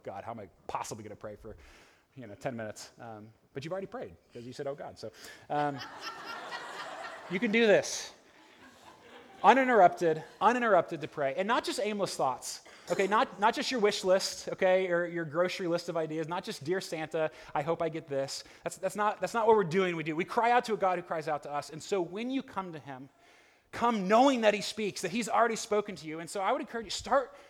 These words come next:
with his word. Don't start with your word. Start in, in this book, um, particularly a psalm. That's a great, I mean, if you wanna learn how to pray, go to the Psalms.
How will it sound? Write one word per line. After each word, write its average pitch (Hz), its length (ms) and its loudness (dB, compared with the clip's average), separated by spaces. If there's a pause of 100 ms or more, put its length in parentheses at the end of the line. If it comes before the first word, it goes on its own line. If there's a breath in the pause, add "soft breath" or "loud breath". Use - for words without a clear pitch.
(180 loud breath)
with 233 260 -2
his 214 200 -6
word. 170 420 -2 (320)
Don't 247 160 0
start 285 180 4
with 220 140 -4
your 208 120 0
word. 160 220 -4
Start 262 440 0
in, 226 280 -6 (300 loud breath)
in 202 160 -4
this 226 200 2
book, 170 360 2 (760 soft breath)
um, 165 200 -14 (380)
particularly 277 340 -2
a 196 40 0
psalm. 160 440 4
That's 156 160 -8
a 190 40 -6
great, 165 300 -14
I - 100 -14
mean, 208 140 -8
if 202 100 -10
you 233 60 -10
wanna 254 180 -2
learn 220 120 -4
how 196 80 -4
to 131 60 -2
pray, 139 240 -4
go 151 120 -4
to 190 60 -4
the 175 80 -8
Psalms. 127 480 -12